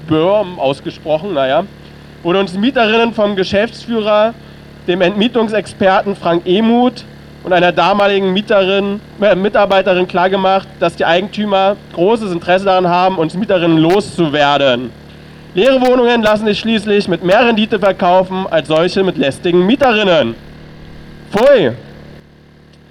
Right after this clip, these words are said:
Berlin Aspire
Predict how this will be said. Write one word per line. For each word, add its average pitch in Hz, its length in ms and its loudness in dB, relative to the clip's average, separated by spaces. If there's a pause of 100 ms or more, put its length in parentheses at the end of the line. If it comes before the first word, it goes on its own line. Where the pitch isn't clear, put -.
(1600)
Berlin 214 300 0
Aspire 254 680 -2